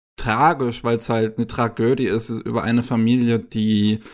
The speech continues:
oder ein Clan, der sich immer weiter nur in den, äh, Abgrund selbst befördert, sozusagen. Und es ist halt eine sehr, sehr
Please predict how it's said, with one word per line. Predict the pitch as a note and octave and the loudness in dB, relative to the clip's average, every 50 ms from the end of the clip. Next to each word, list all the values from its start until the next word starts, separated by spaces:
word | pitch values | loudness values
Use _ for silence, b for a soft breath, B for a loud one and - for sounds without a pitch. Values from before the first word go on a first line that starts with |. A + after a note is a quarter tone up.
| B B B B | B B B B
oder | - A2+ A2 G#2 - | -4 -2 -2 0 0
ein | F2 G2 G#2 - | -2 -4 -6 -6
Clan, | - - A#2 G#2+ A2 B2 B2+ B2+ A2+ A2 | -6 -2 0 2 4 4 4 2 2 2
der | - G#2+ G#2 A2 A2 G#2+ G#2+ G#2 | 0 0 2 2 2 2 2 0
sich | G2 - - A2 - - | 0 -2 -4 -6 -4 -2
immer | C#3 D3+ D#3 D3 C#3 A2 | 0 0 2 2 0 0
weiter | G#2 G#2 A2+ C3+ D3+ - - - B2+ A#2+ A2+ A2 | 0 0 0 0 -2 -2 -2 -2 0 0 2 2
nur | A2 A2 A#2 B2 B2 B2 B2 A#2+ | 4 4 4 4 4 2 2 0
in | F2 G#2+ A#2+ A#2 A2 | 2 2 2 2 2
den, | A2 A2+ A2+ A2 A2 A2 G#2+ G#2+ B B B B B _ _ - | 2 2 2 2 2 2 0 -2 B B B B B _ _ -2
äh, | A2+ A2+ A2 A2 - | 0 2 2 0 0
Abgrund | - - - - _ - - B2+ B2+ A#2+ A2+ A2+ A2 - | -2 -6 -8 -8 _ -6 -2 0 2 4 4 2 2 -2
selbst | A#2+ A2 - A#2+ A2+ A#2 G#2+ - - - | -4 -2 0 2 2 0 -2 -4 -6 -6
befördert, | A2+ - - A2+ A2 G#2 G#2 G#2+ G#2+ G#2+ - | -6 -4 0 0 0 2 2 0 -2 -2 -2
sozusagen. | G#2+ G#2 F#2+ - G#2 G2+ G2 G2+ G2 G2+ G2+ G#2 A2+ B2 A#2+ B B B B B B B B B B B B _ _ - | -4 -4 -2 -2 -2 0 0 2 2 2 2 2 2 0 0 B B B B B B B B B B B B _ _ -2
Und | A#2 A#2+ A#2+ B2 B2 B2 A#2+ A#2+ A#2+ A#2+ A#2+ A#2 A#2 A#2 A#2 A#2 - A2 A2 G#2+ G#2+ A#2 A2+ A2+ G#2+ - - - - - - - - - - _ _ _ _ _ - _ _ | 0 2 2 4 4 4 4 4 4 4 4 4 4 2 2 2 2 2 2 2 2 2 2 0 -2 -4 -10 -12 -10 -10 -8 -10 -10 -12 -16 _ _ _ _ _ -20 _ _
es | - C3+ - - | -4 -4 -4 -6
ist | - - D3 - - | -8 -8 -6 -2 0
halt | F#3 F3 D#3+ D#3 - | 0 2 2 0 0
eine | D#3 D3 C3+ C3 | 0 -2 -2 0
sehr, | - C#3 C3+ C#3+ F3 G#3 G3+ F#3+ E3 D3 A#2+ B2+ | 0 0 2 2 2 2 2 2 0 0 -2 -4
sehr | C3+ C3 B2 B2+ A2 C#3 D#3+ C#3+ C3+ B2+ A#2+ - - - | -6 -4 -2 0 0 0 0 0 0 -2 -2 -6 -10 -14